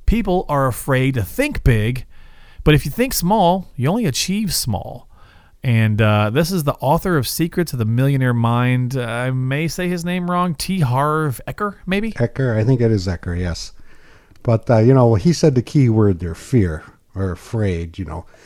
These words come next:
Speaker 2: That seems to be what, uh, you know, the emotion gets in the way and keeps you from making rational decisions in most cases.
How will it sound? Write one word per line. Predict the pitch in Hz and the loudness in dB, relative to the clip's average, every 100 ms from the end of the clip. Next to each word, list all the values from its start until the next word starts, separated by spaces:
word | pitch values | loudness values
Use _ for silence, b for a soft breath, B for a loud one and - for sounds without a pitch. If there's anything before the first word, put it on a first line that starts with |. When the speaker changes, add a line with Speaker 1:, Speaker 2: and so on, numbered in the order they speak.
| b - | b -4
Speaker 2:
That | 113 | -4
seems | - 151 147 139 | 0 4 4 4
to | 131 | 0
be | 117 120 117 | 2 4 4
what, | 110 101 - | 4 2 0
uh, | 98 87 | -2 -2
you | 131 | -2
know, | 92 | -4
the | 85 92 | -4 -4
emotion | 92 101 - 101 | 0 -2 -2 -4
gets | 104 - 113 | -4 -4 -2
in | |
the | 101 | -2
way | 98 98 95 | 0 -2 -2
and | 92 | -2
keeps | 127 123 139 | -2 0 0
you | 117 B B B B | 0 B B B B
from | 147 131 | 0 4
making | 120 123 110 | 4 2 0
rational | 107 107 - 117 104 | 0 0 0 -2 -2
decisions | 104 - 107 110 101 | -4 -2 -2 0 0
in | 104 | 0
most | 98 95 - | 0 0 -4
cases. | 98 92 - | -4 -4 -6